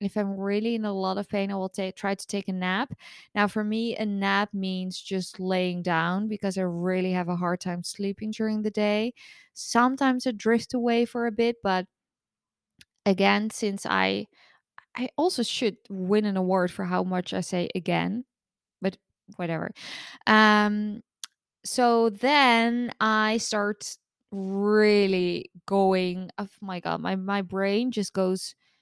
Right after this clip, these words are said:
to all these things that I have to do. So it's basically going through this entire to-do list of all the things that I have to do. So now I'm really smart and having, I'm having this notebook next to my bed, and I constantly, um,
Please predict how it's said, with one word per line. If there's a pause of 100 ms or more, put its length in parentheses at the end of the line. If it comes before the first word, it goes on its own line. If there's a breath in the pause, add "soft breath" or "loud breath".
(180)
to
all
these
things
that
I
have
to
do.
So
it's
basically
going
through
this
entire
to-do
list
of
all
the
things
that
I
have
to
do. (360 loud breath)
So
now
I'm
really
smart
and
having,
I'm
having
this (540 soft breath)
notebook
next
to
my
bed,
and
I
constantly, (380)
um,